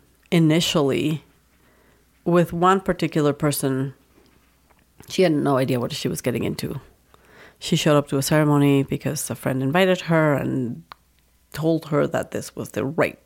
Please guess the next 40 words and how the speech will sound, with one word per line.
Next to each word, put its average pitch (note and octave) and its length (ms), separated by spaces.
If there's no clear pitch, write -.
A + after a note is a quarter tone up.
next - 260
thing D3 160
for C3+ 180
her B2+ 120
to - 160
do. E3+ 120
She D#3+ 180
didn't C#3 240
ask C3+ 180
a - 40
lot A#2+ 120
of - 140
questions. E3 360
She - 140
showed C3+ 240
up D3 180
and, C3 100
like, A2+ 200
there's - 280
all D3+ 160
these D3+ 140
people C#3+ 340
in B2+ 100
the A#2+ 80
ceremony B2+ 560
where F#2+ 400
it's, B2+ 140
like, - 200
one D#2 180
person - 380
after - 260
the A#2 120
next, - 260
after - 240
the - 100
next. B2 300
And A#2+ 100
there B2+ 120
was C3 260
no B2+ 400